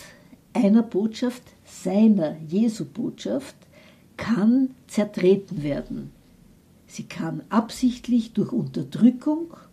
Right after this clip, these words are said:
oder unabsichtlich durch Unachtsamkeit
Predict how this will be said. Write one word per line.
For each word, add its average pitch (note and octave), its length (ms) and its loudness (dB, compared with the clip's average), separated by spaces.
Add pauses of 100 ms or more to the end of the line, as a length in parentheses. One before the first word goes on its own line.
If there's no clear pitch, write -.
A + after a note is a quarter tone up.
(180)
oder F3 380 -4
unabsichtlich A3 1040 0
durch - 220 -8
Unachtsamkeit G#3+ 1040 -4